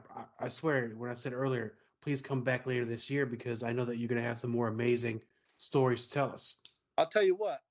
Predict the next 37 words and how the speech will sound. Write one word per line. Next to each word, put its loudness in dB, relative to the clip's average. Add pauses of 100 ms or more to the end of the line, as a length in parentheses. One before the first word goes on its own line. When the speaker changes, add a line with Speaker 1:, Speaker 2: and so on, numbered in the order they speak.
(280)
Speaker 2:
when -10
we're, -8 (100)
when -18
we're -16 (120)
finished -12
with -16
our -12
undisclosed -14
location, -12
we'll -14
disclose -10
it. -20 (520)
We'll, -14
we'll -16
tell -4
you -2
where -6
it -6
is. -8 (260)
I'll -2
bring -8
that -8 (120)
to -16
your -12 (100)
table -14
because -14 (1200)
we -6
got -4
a 0
report -2 (220)
of -6 (120)
a 0
raccoon -8 (480)
being -6
thrown -4
by -2
a -6